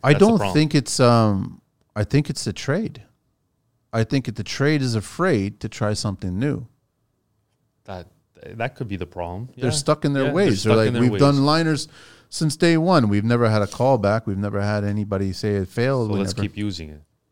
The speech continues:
Speaker 1: Yeah, but not that you know of. But I guess the younger generation will look at it and go, "Wait a minute, that's gonna fail,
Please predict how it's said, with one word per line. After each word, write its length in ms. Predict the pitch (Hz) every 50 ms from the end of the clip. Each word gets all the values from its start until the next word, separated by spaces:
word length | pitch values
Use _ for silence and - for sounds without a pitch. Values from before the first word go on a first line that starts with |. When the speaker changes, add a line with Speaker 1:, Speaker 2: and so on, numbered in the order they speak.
| _ - -
Speaker 1:
Yeah, 140 | 131 143 131
but 200 | 98 82 71 -
not 220 | 104 113 117 113
that 140 | - 95 85
you 160 | 82 82 82
know 360 | 80 80 82 87 120 170 190 127
of. 280 | 80 101 147 175 - _ _ _ _ _ _ _ _ _ _ _ _ _ _ _ _ _ _ _ _ _ _ _ _ _ _ _
But 100 | - 101
I 60 | 98
guess 160 | 98 110 104
the 80 | - 95
younger 300 | 95 110 135 123 104 92
generation 760 | 80 - - - 98 92 90 90 92 92 87 - - 95 90
will 120 | 87 82
look 240 | 82 90 123 - -
at 120 | 104 85 80
it 100 | 80 78
and 140 | 82 80 78
go, 120 | 87 85
"Wait 180 | 85 107 127 110
a 40 |
minute, 140 | 80 76 69 78
that's 140 | 95 - -
gonna 140 | - 98 -
fail, 400 | - - - - 135 117 -